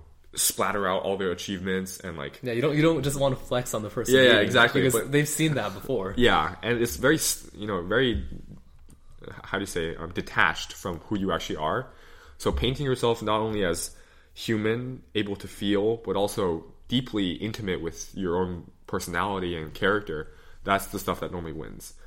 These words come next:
Speaker 1: So, so yeah, definitely look for uniqueness. And I, I know these tips are, like, really vague, and, like, people do, like, "Well, okay, how do I become,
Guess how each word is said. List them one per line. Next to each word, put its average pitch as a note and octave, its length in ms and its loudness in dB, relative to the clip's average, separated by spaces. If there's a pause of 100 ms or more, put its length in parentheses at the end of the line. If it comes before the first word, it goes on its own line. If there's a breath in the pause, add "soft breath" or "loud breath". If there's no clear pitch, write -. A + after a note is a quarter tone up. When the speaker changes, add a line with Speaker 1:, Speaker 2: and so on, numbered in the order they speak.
(320 soft breath)
Speaker 1:
So, D#2+ 340 -4
so F2+ 140 -6
yeah, D#2+ 240 2 (220)
definitely A2 260 0
look G#2 140 0
for G2+ 100 -4
uniqueness. G2+ 520 -4
And G#2 140 -2
I, D2 160 4
I A2 60 6
know C3+ 100 4
these E3 160 0
tips - 320 -2
are, G2+ 80 0
like, E2+ 180 0
really F#2+ 220 0
vague, E2+ 400 -2
and, F#2 180 -8
like, D#2+ 160 -4
people F#2 200 -6
do, - 80 -8
like, F#2 180 -8 (160)
"Well, E2+ 200 -4
okay, F2+ 200 -2
how F2+ 160 0
do G2 120 0
I F2+ 60 4
become, F#2+ 460 -6